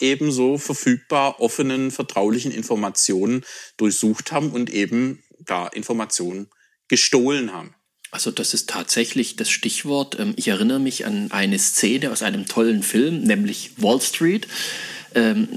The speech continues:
Speaker 2: dort wird ein Mitarbeiter extern als Handwerker eingeschleust. Wir sind ja in einer anderen Folge drauf eingegangen. Bitte lassen Sie niemals fremde Personen alleine im Unternehmen laufen. Äh, das hat natürlich eine Anknüpfung hieran an die Datensicherheit, an das,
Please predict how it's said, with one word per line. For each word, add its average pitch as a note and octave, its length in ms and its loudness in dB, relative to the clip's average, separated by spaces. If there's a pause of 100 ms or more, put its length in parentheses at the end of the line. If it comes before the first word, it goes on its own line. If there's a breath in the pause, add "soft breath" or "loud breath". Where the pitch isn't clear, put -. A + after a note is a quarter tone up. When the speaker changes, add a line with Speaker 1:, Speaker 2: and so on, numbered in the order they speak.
(240)
Speaker 2:
dort G2 300 -2
wird A#2+ 280 2
ein G#2 600 0
Mitarbeiter C#3 760 -2
extern C3 560 -2
als - 400 -2
Handwerker C#3+ 520 0
eingeschleust. D#3 760 0
Wir A2+ 80 2
sind B2+ 180 2
ja B2 80 4
in A2 80 2
einer G#2 180 0
anderen B2+ 280 2
Folge C3 340 2
drauf - 320 -2
eingegangen. C3+ 720 2
Bitte A#2+ 200 2
lassen A2+ 280 2
Sie G#2+ 140 2
niemals C#3+ 560 2
fremde C3+ 360 2
Personen A#2+ 520 2
alleine G2 400 2
im C#3 60 0
Unternehmen B2+ 520 2
laufen. A#2+ 520 2 (640 loud breath)
Äh, B2+ 140 0
das - 220 2
hat - 160 0
natürlich D3 440 2
eine C#3 180 4
Anknüpfung D3 640 2
hieran B2 560 2
an C#3 220 2
die A#2+ 160 2
Datensicherheit, D#3 1300 2
an A#2+ 240 2
das, A2 240 0